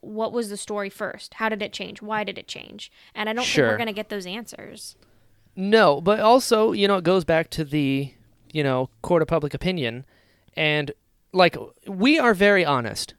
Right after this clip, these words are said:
Speaker 2: You know what I mean?
Speaker 1: Mm-hmm.
Speaker 2: We're all about, like, show us everything. If you messed up, that's cool, man. Like, I respect you more for coming clean about it.
Speaker 1: Right.
Speaker 2: But not everybody is like us. And there are people that hate this movie that are going to use those little bits of honesty and turn them against him.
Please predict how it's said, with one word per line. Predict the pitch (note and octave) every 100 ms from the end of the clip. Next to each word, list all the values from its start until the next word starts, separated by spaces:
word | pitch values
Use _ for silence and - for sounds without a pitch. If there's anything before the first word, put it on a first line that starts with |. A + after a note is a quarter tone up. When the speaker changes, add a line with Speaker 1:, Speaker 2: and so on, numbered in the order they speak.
| -
Speaker 2:
You | D3
know | D3
what |
I |
mean? | D3+ D#3
Speaker 1:
Mm-hmm. | D3
Speaker 2:
We're | F3+ G#3+
all | F3+ F#3 F#3
about, | E3 F3
like, | E3 D3+
show | - F3 E3+
us | F#3 F3
everything. | D#3+ D3+ D3+ D#3+ D3 D3
If | C#3+
you | F3
messed | F#3+ -
up, | G#3+ -
that's | A3 -
cool, | F4 F#4
man. | C#3 C#3+
Like, | F3+ E3+
I |
respect | F#3+ F3+ A3 G3+
you | G3+
more | F#3 F3
for | -
coming | E3 D3
clean | E3 D#3+
about | C3+ G#2
it. | A2+ _ -
Speaker 1:
Right. | G3 - -
Speaker 2:
But | E3 F3 F3+ _ _ _ _ _
not | D#3 D#3+ G3 G#3
everybody | F#3 F3+ E3+
is | C3+
like | B2+ B2+
us. | - A2+ - _ _ _ _ _
And | E3+ D#3+ D3+
there | D3+ E3
are | D#3+
people | - F#3+ G3 G3+ G3+ -
that | D#3 C3+
hate | C#3+ -
this | F#3+ F#3
movie | F3 E3+ F3
that | D#3+ D#3+
are | D#3
going | E3 F3
to | E3
use | D#3+ F3+ F#3
those | D#3 F3 D#3+
little | E3+ E3
bits | D#3+ D#3
of | C#3
honesty | C#3+ F3+ - G#3 G3+
and | D3+
turn | - D#3+
them | C#3+
against | B2+ C3 C3 -
him. | G#2+